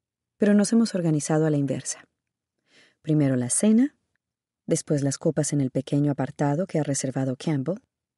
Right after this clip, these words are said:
un mini armario en el que pasar un rato caro en un local que no se diferencia demasiado de, digamos, tu sala de estar. Pero bueno,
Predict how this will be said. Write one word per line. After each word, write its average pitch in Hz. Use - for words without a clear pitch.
un 254
mini 220
armario 185
en 143
el 139
que 139
pasar 160
un 156
rato 143
caro 139
en 131
un 131
local 135
que 151
no 139
se 147
diferencia 139
demasiado 160
de, 143
digamos, 175
tu 226
sala 190
de 156
estar. 135
Pero 226
bueno, 156